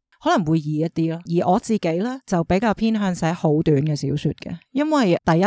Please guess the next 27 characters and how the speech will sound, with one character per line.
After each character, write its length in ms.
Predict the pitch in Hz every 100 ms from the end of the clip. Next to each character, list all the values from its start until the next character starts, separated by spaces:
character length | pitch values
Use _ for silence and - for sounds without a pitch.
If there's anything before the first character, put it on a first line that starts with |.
| 196
我 100 | 160
心 220 | 170 185
散， 360 | 175 131 117 151 _ -
我 100 | 202
實 100 | 226 202
在 100 | 190
冇 140 | 175
辦 180 | 185 180
法 160 | 175 160 -
好 180 | - 190
似 180 | - 202
有 320 | 175 - 170
啲 120 | 220
人 180 | 196 139
咁 60 | 147
樣， 200 | 160 165
即 100 | 208
係 100 | 180
好 160 | - 202
堂 260 | - 170 147
皇 220 | 131 139
咁 40 | 160
樣 140 | 208
諗 200 | 190 180
到 180 | 180 185
一 40 |
個 340 | 190 165 156